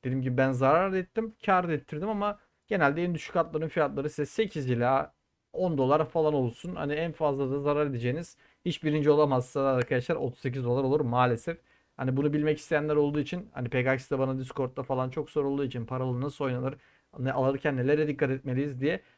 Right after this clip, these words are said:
benim kendi tavsiyem, bunu yatırım tavsiyesi olarak da söylemek istemem ama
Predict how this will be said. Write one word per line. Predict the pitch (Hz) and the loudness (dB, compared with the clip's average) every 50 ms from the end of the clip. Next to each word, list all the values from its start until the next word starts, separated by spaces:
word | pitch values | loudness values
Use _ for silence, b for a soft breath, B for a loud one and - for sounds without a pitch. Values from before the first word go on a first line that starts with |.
| b b - | b b 0
benim | 214 202 208 202 | 0 0 0 -2
kendi | - 202 180 170 175 175 180 | 0 0 0 0 0 -4 -2
tavsiyem, | - 175 143 135 123 - - 160 160 160 151 143 | 0 2 2 2 0 0 0 0 0 0 0 -4
bunu | 147 151 | 0 0
yatırım | 147 143 - 165 165 165 | 0 0 0 -2 -6 -4
tavsiyesi | 147 151 147 147 143 139 143 - | -2 -2 -2 -2 -2 -4 -4 -2
olarak | 156 151 156 156 - | 0 0 0 0 0
da | 156 | -4
söylemek | 135 131 - 131 135 147 151 - | -2 0 0 0 0 0 -2 -2
istemem | - - 156 143 | -4 -4 -2 0
ama | 156 170 160 156 170 B | 0 0 0 0 -2 B